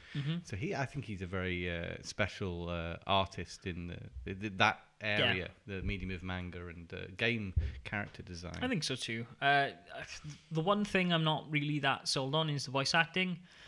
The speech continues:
Speaker 1: Uh, as you can imagine, with a game that's kind of got a medieval vibe, everyone is, "Call blimey, Governor English!" And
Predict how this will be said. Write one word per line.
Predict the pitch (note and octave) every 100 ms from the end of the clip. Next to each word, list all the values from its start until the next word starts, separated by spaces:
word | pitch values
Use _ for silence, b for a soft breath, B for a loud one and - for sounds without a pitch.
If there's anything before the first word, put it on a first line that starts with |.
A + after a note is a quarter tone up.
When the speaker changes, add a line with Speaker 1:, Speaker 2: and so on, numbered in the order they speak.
| b -
Speaker 1:
Uh, | C#3 C3+
as | C3+ C#3
you |
can | C#3+
imagine, | C#3+ C#3+ C3+ D#3+ D#3+
with | C#3+
a |
game | C3+ C#3+ C#3+
that's | C#3+ C3+
kind | C#3 C3
of |
got | C3+
a | A#2+
medieval | C3 B2+ B2+ B2+
vibe, | B2 C3 C3+ C3 -
everyone | C3 B2 C#3+ C#3+ C#3+ C#3+
is, | - C3 B2 C3
"Call | - G#4 A#4
blimey, | A#4+ A4+ A4+ A4+ G#4+
Governor | A#4 A4+ A4+ A#4 A#4
English!" | G#4+ C4+ - - - B B -
And | D#3+ D#3 D3+ D3+ D3 D3